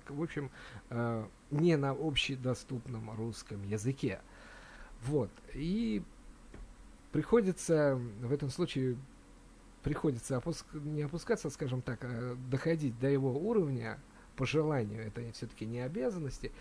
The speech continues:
И по желанию приходится, и всё-таки помогать в этом случае тоже приходится. Сегодня мне напиш-, на-, пишут «Really?», э, то есть это, я не знаю, это псевдорусско-английский, я не знаю, как этот язык,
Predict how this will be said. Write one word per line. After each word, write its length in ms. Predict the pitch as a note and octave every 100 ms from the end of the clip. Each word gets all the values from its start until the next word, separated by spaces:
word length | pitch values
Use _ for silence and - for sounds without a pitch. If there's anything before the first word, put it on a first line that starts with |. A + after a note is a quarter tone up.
| - - -
И 460 | A#3 A3 E3 D3 C3+ D3
по 60 | -
желанию 440 | B2+ D#3+ E3 C3+ A2+
приходится, 640 | C#3+ - F3 C#3 - A#2+
и 160 | A2+ A2+
всё-таки 340 | - A#2+ -
помогать 600 | - B2 A#2 A2+ B2+ A#2+
в 60 | A#2+
этом 180 | A2 A2
случае 320 | B2 A2+ B2
тоже 300 | E3 C#3 G#2+
приходится. 640 | G#2 C#3+ E3 G3 D3+ - A#2 - - -
Сегодня 340 | C#3+ C3 B2
мне 180 | A#2+ A#2+
напиш-, 440 | A#2 A2 B2+ - -
на-, 840 | A#2 A#2+ A#2 A2+ A2 G#2+ A2+ A2+ -
пишут 340 | F#3+ - C3
«Really?», 680 | G#2+ A#2 C#3 G3+ D#3 C#3 B2+ -
э, 260 | A2+ G#2+ G#2 - - - -
то 60 |
есть 160 | D3 -
это, 400 | C#3+ C#3 A#2 A#2 B2
я 140 | C3
не 100 | C3
знаю, 320 | C3+ C#3 G#2+ G#2+
это 320 | A#2+ A2+ G2+ A2 - G#2+ - - - - -
псевдорусско-английский, 1800 | - - C#3 B2+ C3+ B2 A2+ B2+ C#3+ C3 - D3 C#3 C3+ C3+ A#3+ - C3+
я 180 | A2+ A2+
не 80 | B2+
знаю, 240 | D3 G#2
как 160 | G#2+ -
этот 180 | G#2+ A2+
язык, 340 | A#2 A2 A#2